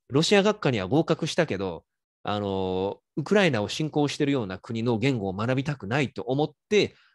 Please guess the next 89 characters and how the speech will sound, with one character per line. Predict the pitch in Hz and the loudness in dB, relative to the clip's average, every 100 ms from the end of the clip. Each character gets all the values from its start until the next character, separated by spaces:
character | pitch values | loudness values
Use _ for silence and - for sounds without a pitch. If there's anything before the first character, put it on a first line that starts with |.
| _ | _
入 | 120 143 | -2 0
学 | 143 113 | 0 0
辞 | 175 | -4
退 | 285 196 | -4 -4
す | 135 | -4
る | 117 | -4
人 | 110 | -4
も | 98 | -6
い | |
る | 85 | -6
か | 82 | -10
も | |
し | - | -10
れ | 78 | -12
な | |
い | 73 | -14
で | |
す | - | -12
よ | |
ね。 | 151 - _ _ _ - - _ - | -10 -12 _ _ _ -20 -20 _ -2
だ | |
か | 151 | 2
ら、 | 131 110 - _ | 2 0 -4 _
そ | - | 0
う | 226 | 2
い | |
う | |
よ | 220 | 4
う | |
な | 214 | 2
と | - | -2
こ-、 | - - | -8 -4
と | 202 | 4
こ | 202 | 6
ろ | 165 | 6
で | 127 | 4
見 | 139 | 0
て | 143 | 0
い | 110 | -2
き | 107 | -4
ま | 104 | -10
す | - | -10
と | |
で | 85 | -12
す | - | -8
ね、 | 85 - | -8 0
あ | 202 | 2
る | 180 95 | 2 0
ネ | 117 117 | -2 -4
ッ | - | -2
ト | 123 | 2
で、 | 117 - - | 2 2 0
あ | 101 | -2
の、 | 98 | -2
ウ | 127 | 0
ェ | 135 | 0
ブ | |
サ | 131 139 | 2 0
イ | |
ト | 98 | 0
で | 92 | -6
こ | 147 | -6
ん | 156 | -4
な | |
ん | 107 | -6
見 | 87 | -8
て | 90 _ - | -16 _ -18
み | 95 | -12
ま | 85 | -12
し | - | -12
た。 | - _ _ _ _ _ _ _ - | -16 _ _ _ _ _ _ _ -4
「ロ | 139 | -2
シ | 147 196 | 2 2
ア | |
学 | 196 - | 2 -2
科 | |
入 | 90 135 | -2 2
学 | 147 143 | 2 2
し | - | 0
ま | 156 | -2
す | - | -4
か？」 | 82 69 | -8 -12
み | |
た | - | -16
い | |
な | - | -18
感 | 85 85 | -18 -12
じ | |
で、 | 87 85 | -10 -10